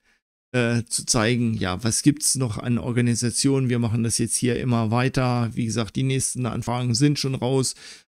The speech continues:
Haben die Organisationen dazu Lust und Interesse? Ja, bitte einfach dann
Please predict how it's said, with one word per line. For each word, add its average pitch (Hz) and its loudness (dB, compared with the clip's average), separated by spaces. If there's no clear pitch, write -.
Haben 156 2
die 151 6
Organisationen 135 4
dazu 117 0
Lust 117 0
und 120 -2
Interesse? 113 -2
Ja, 123 0
bitte 120 -2
einfach 131 0
dann 135 4